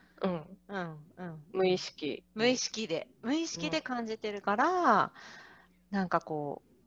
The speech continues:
Speaker 2: いくらその、すごい、なんていうの、一般的に言ったら、こう、なんていうか、セクシーでエロくてみたいな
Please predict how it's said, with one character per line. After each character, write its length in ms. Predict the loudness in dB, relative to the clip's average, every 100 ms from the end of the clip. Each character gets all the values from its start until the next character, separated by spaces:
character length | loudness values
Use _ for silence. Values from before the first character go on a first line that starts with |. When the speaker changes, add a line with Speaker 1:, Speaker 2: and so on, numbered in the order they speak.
| _ _ _ _ _ _ _ _ _ _ -2
Speaker 2:
い 140 | 0
く 180 | 4 6
ら 240 | 8 8
そ 180 | 6 4
の、 300 | 4 2 2
す 140 | 0
ご 140 | 6 6
い、 120 | 6 0 -4
な 160 | -2
ん 60 | -2
て 140 | -4
い 40 | -8
う 60 |
の、 140 | -8 -6
一 120 | -6 10
般 200 | 10 12
的 180 | 6 4
に 60 |
言 120 | 4
っ 40 | 6
た 100 | 8
ら、 140 | 10
こ 300 | 8 6 4 2
う、 20 |
な 120 | -2
ん 60 | -6
て 40 |
い 140 | -4
う 0 | 2
か、 120 | 4
セ 160 | 4
ク 80 | 4
シ 160 | 4 4
ー 40 |
で 180 | 6 6
エ 40 | 6
ロ 120 | 4
く 120 | 0
て 280 | 6 6 6
み 100 | 6
た 180 | 10 12
い 60 |
な 220 | 12 10